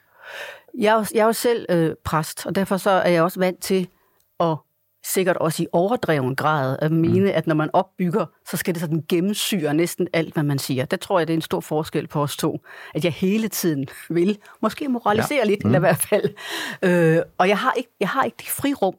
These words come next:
Speaker 1: du har til at sige, "Nu laver vi et eksperiment, og så ser vi, hvad der sker."
Speaker 2: Nej.
Speaker 1: Sådan er jeg bare ikke konstrueret, fordi jeg, måske, måske i virkeligheden, fordi jeg ikke nærer den tillid til mennesker, at de kan administrere det rum. Det er jo noget, man må satse på som komiker.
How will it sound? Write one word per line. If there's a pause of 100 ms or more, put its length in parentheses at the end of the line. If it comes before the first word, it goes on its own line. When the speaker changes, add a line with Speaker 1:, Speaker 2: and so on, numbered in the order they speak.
Speaker 1:
du
har (180)
til
at
sige,
"Nu
laver
vi
et
eksperiment, (380)
og
så
ser
vi,
hvad
der
sker." (140)
Speaker 2:
Nej. (140)
Speaker 1:
Sådan
er
jeg
bare
ikke
konstrueret,
fordi
jeg, (300)
måske, (640)
måske
i
virkeligheden,
fordi
jeg
ikke (140)
nærer
den
tillid
til
mennesker, (460)
at
de
kan
administrere (320)
det
rum. (640)
Det
er
jo
noget,
man
må
satse
på
som
komiker.